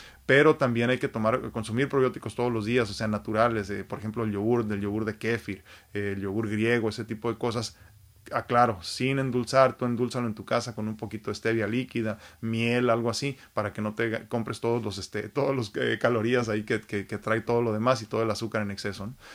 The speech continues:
Y, este, y, y con eso se va regenerando, ¿eh? Se va regenerando. Lo que tienes que regenerar es primero que nada la mucosa del, del, del estómago, del intestino, del esófago, todo esto,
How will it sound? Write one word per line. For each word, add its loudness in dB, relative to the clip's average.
Y, 0
este, 0
y, -2
y -4
con 2
eso 2
se 0
va 6
regenerando, 2
¿eh? -6
Se -4
va 4
regenerando. 0
Lo -2
que -6
tienes -4
que 0
regenerar 2
es 0
primero -2
que -4
nada 0
la 0
mucosa -4
del, -4
del, -8
del -8
estómago, 0
del -6
intestino, -4
del -4
esófago, 0
todo 2
esto, -6